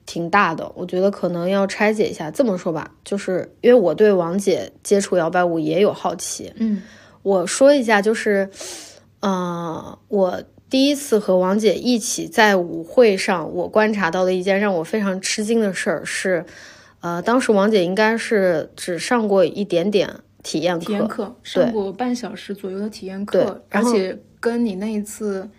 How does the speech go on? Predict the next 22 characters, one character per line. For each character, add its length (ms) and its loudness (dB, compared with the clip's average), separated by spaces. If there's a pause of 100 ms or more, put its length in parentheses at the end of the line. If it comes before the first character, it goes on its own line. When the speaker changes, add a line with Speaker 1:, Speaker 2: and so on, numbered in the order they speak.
(180)
Speaker 2:
已 80 -8
经 220 0
隔 180 -2
了 120 0
几 160 -4
个 100 -4
月 160 -6
的 120 -10
时 160 -14
间 160 -14
了。 80 -16 (200)
Speaker 1:
你 160 0
那 320 4
次 180 -2
的 120 4
体 180 -6
验 180 -4
课 220 0
有 180 0
没 200 -2
有 140 2
和 640 -4